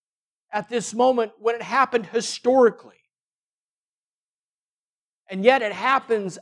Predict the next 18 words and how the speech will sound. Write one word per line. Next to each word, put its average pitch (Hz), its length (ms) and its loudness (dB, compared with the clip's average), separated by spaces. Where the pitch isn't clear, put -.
again 269 680 -2
and 220 120 -6
again 214 560 -2
liturgically 202 840 -2
for 180 180 0
us, 151 320 0
that 214 180 0
same 285 480 -2
event, 226 640 -2
as 190 160 -4
if 226 160 2
it 214 80 6
really, 269 320 -2
as 233 240 4
when 226 180 2
it 220 100 0
really 247 300 0
happened, 247 640 -2